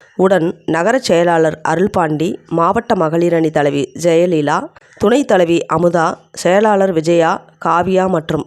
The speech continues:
ரவி ஆகிய நிர்வாகிகள் உடனிருந்தனர். செய்திகளுக்காக தேனி மாவட்ட மெய்வழி மக்கள் இயக்கம்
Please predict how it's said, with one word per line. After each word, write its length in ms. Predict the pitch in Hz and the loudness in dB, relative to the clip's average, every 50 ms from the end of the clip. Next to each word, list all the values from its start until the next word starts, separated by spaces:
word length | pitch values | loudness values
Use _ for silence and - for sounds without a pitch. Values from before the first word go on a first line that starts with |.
| - | -4
ரவி 300 | - 160 160 156 180 190 | -2 -2 0 0 0 0
ஆகிய 340 | 185 165 151 143 - 151 143 - | 0 0 -2 -2 -2 -2 -2 -2
நிர்வாகிகள் 680 | - 151 156 156 160 156 151 143 135 147 143 139 - - - | -2 -2 -2 0 -2 -2 -2 -2 -2 -2 -2 -2 -4 -4 -2
உடனிருந்தனர். 640 | - 151 156 151 147 139 143 147 143 139 143 139 - - - - _ - - - | -2 0 0 0 -2 -2 0 0 0 0 0 -2 -4 -6 -10 -20 _ -8 -4 0
செய்திகளுக்காக 920 | 214 196 214 233 269 240 226 175 - - 156 147 156 - 165 151 151 143 - _ _ _ _ | 2 2 2 2 2 2 2 0 0 0 -2 -2 -2 0 0 0 0 -2 -4 _ _ _ _
தேனி 320 | - - 202 208 240 277 | -2 0 2 2 2 2
மாவட்ட 400 | 254 220 185 170 165 156 - 160 - - | 2 2 2 0 0 0 0 -2 -2 0
மெய்வழி 420 | - 165 175 180 196 208 220 220 | 0 2 2 2 2 2 2 2
மக்கள் 340 | 208 180 147 - - 165 147 - | 2 0 -2 -2 -2 -2 -2 0
இயக்கம் 460 | - 151 170 160 165 - 190 190 196 | 0 0 0 0 0 -2 -4 -4 -4